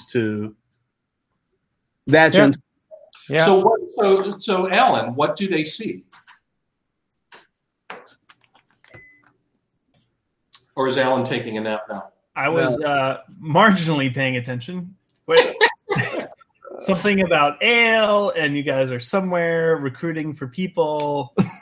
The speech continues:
Speaker 2: Yeah, we're, you're, you're in the Stonehill Inn, and
Speaker 1: Eating. Sit
Speaker 2: a,
Speaker 1: over.
Speaker 2: a,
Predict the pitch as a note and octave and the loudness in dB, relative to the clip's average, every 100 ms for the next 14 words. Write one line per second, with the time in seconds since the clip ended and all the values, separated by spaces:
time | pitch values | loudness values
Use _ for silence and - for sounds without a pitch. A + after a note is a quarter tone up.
0 | - B2+ A#2+ D3 E3+ E3+ E3 D3 C#3 D3+ | 2 4 4 6 6 6 4 2 2 4
1 | - D3+ D#3 D3+ C#3+ - D#3 D#3 D#3+ D3+ | 6 6 4 2 -2 0 0 2 0 0
2 | D3+ C#3 C#3+ D3 C#3 _ _ _ _ _ | 0 0 2 0 -4 _ _ _ _ _
3 | _ - A2+ A2+ A2 A2+ A2+ A2 - _ | _ -4 -2 0 0 -2 -4 -6 -10 _
4 | _ _ D#3+ E3+ D#3 C3+ A#2+ A2+ _ _ | _ _ -8 -6 -4 -4 -6 -12 _ _
5 | _ _ - D#3+ D3+ A#2+ C3+ C3+ B2+ - | _ _ -6 -2 4 6 6 6 4 0
6 | - - - | -20 -20 -6